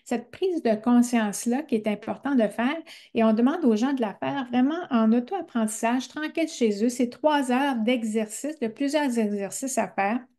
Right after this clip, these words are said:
pour réfléchir sur ça, euh, parmi, euh, ces, ces exercices-là, je ne vous les présente pas tous aujourd'hui, mais vous allez voir tout à l'heure, nous avons développé des petits vidéoclips qui sont des petites situations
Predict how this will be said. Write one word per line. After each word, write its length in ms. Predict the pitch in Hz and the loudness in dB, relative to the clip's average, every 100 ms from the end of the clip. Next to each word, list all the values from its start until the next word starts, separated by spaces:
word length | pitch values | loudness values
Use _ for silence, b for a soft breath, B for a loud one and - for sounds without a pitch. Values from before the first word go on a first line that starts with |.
| _ _ _ _ _ _ | _ _ _ _ _ _
pour 240 | 247 220 | 2 2
réfléchir 680 | - 240 240 233 - 277 285 285 | 2 0 2 0 0 -2 -4 -4
sur 240 | - - | -10 -10
ça, 320 | - - - _ B B B B B - | -10 -10 -12 _ B B B B B -2
euh, 260 | 208 202 202 - | 2 2 0 0
parmi, 560 | 233 214 220 285 330 269 | 0 2 4 4 2 -2
euh, 260 | 208 202 196 | 0 -2 -4
ces, 520 | - 214 202 196 190 | -6 -4 -2 -2 -4
ces 260 | - 208 208 | -6 -4 -4
exercices-là, 600 | 190 202 - 202 320 302 | -2 -4 -4 -6 -4 -2
je 60 | |
ne 40 | 202 | 0
vous 60 | |
les 120 | 208 | 0
présente 400 | 202 214 233 240 | 0 0 2 0
pas 120 | 226 208 | 0 -4
tous 280 | 294 294 | -6 -4
aujourd'hui, 460 | 226 196 190 202 339 | -2 -2 -2 -2 0
mais 220 | 240 254 254 B B | 4 2 0 B B
vous 100 | 208 | 0
allez 200 | 220 233 | 2 2
voir 240 | 220 302 339 | 0 -2 -6
tout 120 | - | -4
à 120 | 240 | -2
l'heure, 180 | 214 247 | 2 4
nous 80 | 233 | 4
avons 220 | 220 220 | 4 2
développé 440 | 214 208 214 214 339 | 0 0 -2 -2 -2
des 140 | 220 | -2
petits 360 | 233 240 - 269 | -2 -6 -4 -4
vidéoclips 720 | 220 220 208 202 - 214 - | -2 0 0 -2 -6 -8 -8
qui 80 | - | -8
sont 160 | 294 | -2
des 120 | 277 | -2
petites 260 | 240 - 349 | -2 -4 -6
situations 1000 | - 277 - 247 226 208 - 220 247 | -4 -6 -4 0 2 0 -2 0 -2